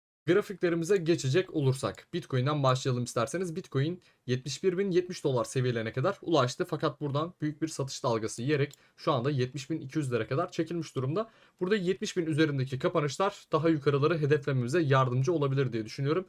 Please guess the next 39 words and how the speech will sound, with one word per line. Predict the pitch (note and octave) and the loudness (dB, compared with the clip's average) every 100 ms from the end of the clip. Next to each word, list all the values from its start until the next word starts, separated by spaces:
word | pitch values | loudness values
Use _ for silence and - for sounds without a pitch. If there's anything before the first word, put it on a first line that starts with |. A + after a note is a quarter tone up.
| _ _ | _ _
Burada | C3 C3+ | -2 0
altmış | B2+ C3 C3 | 0 -2 -4
dokuz | C#3+ C3+ D3 | -4 -2 -2
bin | D#3 | -4
sekiz | D#3+ C3+ C3 D3+ | -2 -4 -4 -4
yüz | C#3 - _ | -4 -6 _
seviyeleri | - C3 A2+ A2 C3+ E3+ - _ - | -4 0 0 0 -2 -4 -8 _ -2
önemli | D3+ C3+ A#2+ | 2 2 2
bir | F3 C#3+ | 0 2
destek | B2+ D3+ D#3+ | 2 0 -2
noktası. | C#3 B2+ A2+ - G3+ - _ _ | -2 -4 -4 -2 -4 -6 _ _
Yetmiş | A#2+ C3 C3 F#3 | -2 -2 -2 -2
bir | F3 | 0
bin | F#3+ | 0
üç | D#3+ C3 | -2 -4
yüz | D3 | 2
elli | C3+ F3 | 2 2
önemli | G3+ E3 C#3+ C#3 | 2 0 0 0
bir | A3 D3 | -2 0
direnç | B2+ D#3+ - | 0 0 -2
noktası. | B2 A2+ A2 G3+ G#3+ _ _ - | -6 -4 -4 -2 -4 _ _ -4
Ee, | A2+ A2 A2+ | 0 0 2
buraların | C#3+ D#3 D3 | 2 4 4
üzerinde | C3+ C3+ C3 E3+ | 4 4 2 2
gerçekten | D#3 C#3+ A#2 E3 F3 - _ | 0 0 -2 -4 -6 -8 _
günlük | C3 C3+ D3+ | 0 2 2
kapanışlar | C3 C3 A#2 - F3 C3+ | -4 -4 -4 -2 -2 0
bizi | B2 D#3+ - _ _ | 0 -2 -4 _ _
daha | B2 C#3+ | -2 0
yukarıya | D3 C3 B2 D#3 | 0 0 2 2
taşıyabilir | E3 B2 C3+ C3 D3 B2+ | 0 -2 2 2 2 0
diye | A#2 A2 | -2 -4
düşünüyorum. | B2+ D3+ D#3+ E3 | -6 -2 0 0
Özellikle | C3 B2+ C3+ C3+ B2+ | 2 2 2 2 -2
Ethereum | - D3 C3+ | 0 0 0
E | B2 B2+ | 0 0
T | C3 | 0
F'leri | B2 C#3 C3+ | 0 0 2
de | A#2+ | 2